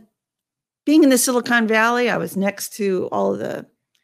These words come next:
innovation going on and, and had access to being on cutting edge technology. That's what I really loved. But there was a point where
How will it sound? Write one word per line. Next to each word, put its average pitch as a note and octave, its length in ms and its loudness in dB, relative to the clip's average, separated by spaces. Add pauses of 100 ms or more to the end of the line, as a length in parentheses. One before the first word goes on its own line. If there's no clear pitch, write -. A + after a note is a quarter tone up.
(460)
innovation A3+ 720 4
going G#3+ 340 -2
on G#3 460 0
and, F3+ 420 -8
and F3+ 160 -6
had G#3 280 0
access A3+ 640 0
to - 80 -12
being G3+ 260 -2
on G3 160 0
cutting G#3 340 -2
edge G3 220 0
technology. G3+ 800 -2 (420)
That's G#3+ 300 0
what G3+ 140 6
I F3+ 120 6
really F3 360 2
loved. A#3 520 -2 (1200)
But A#3 220 4
there C4 120 6
was C4 160 6
a B3 60 6
point D#4 480 -2
where A#3 540 2